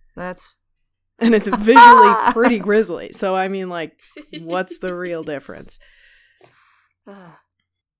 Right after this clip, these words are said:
Speaker 1: yeah. So, <laughs> so in the neighborhood, there's been a lot of suspicious activity since she started to feel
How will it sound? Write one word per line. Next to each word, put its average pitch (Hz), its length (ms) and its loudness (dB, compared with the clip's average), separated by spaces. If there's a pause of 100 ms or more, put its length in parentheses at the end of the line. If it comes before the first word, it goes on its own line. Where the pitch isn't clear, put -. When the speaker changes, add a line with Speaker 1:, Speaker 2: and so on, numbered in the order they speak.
(160)
Speaker 1:
yeah. 175 360 -12 (560)
So, - 220 -8 (360)
<laughs> - 340 -20
so - 180 -10
in 302 160 -8
the 440 80 -6
neighborhood, 240 600 -8
there's 220 180 -10
been 247 140 -6
a 262 60 -4
lot 233 160 -2
of 220 80 -10
suspicious 214 560 -14
activity 180 520 -10
since - 440 -12
she 208 120 -16
started 170 380 -12
to 175 80 -16
feel 165 440 -10